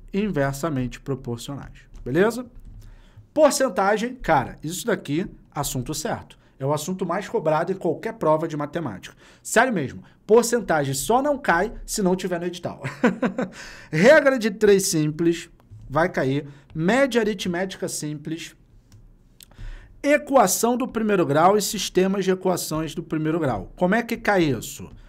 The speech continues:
Não vai cair, ó, x mais dois igual a três. Qual o valor de x? Não vai cair,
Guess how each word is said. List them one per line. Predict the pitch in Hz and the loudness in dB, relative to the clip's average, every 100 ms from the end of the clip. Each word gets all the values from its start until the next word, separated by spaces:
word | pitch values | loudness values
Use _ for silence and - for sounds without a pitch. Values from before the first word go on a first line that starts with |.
| - - | -16 -2
Não | 190 | 2
vai | 226 269 | 4 4
cair, | 262 220 165 | 4 6 6
ó, | 127 | 4
x | - - 233 226 | 0 -2 0 0
mais | 220 180 | 0 -2
dois | 139 160 175 170 | 0 2 4 2
igual | 165 170 | 2 2
a | 175 | 2
três. | 156 123 - | -2 -6 -6
Qual | - 160 | -2 0
o | |
valor | 156 156 | 2 -2
de | 151 | -4
x? | 175 - 101 - - _ _ - | -8 -12 -16 -18 -20 _ _ -4
Não | 165 | -2
vai | 214 170 | 0 0
cair, | - 220 139 | 0 0 0